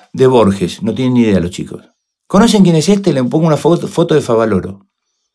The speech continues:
Ni idea. Le digo, "¿Saben qué? Este es un médico rural que se fue a formar a Estados Unidos, que inventó el bypass, que ganaba, que, que salvó setecientas mil vidas por año en Estados Unidos, que ganaba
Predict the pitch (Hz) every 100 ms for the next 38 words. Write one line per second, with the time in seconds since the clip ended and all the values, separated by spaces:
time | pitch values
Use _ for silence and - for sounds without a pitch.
0 | _ _ _ _ 135 151 127 95 82 -
1 | - 131 147 196 196 208 202 190 165 165
2 | 185 160 147 131 104 95 - 123 - 147
3 | 127 123 147 147 123 135 127 113 104 87
4 | 80 - _ _ _ _ _ _ _ _
5 | - 117 110 151 147 135 117 110 - -
6 | _ _ _ _ _ _ _ _ _ _
7 | _ _ _ _ - 123 127 151 151 -
8 | - 131 120 131 135 135 170 156 127 120
9 | 127 123 151 156 165 156 127 139 156 143
10 | 123 131 131 120 113 90 90 98 - 135
11 | 147 180 175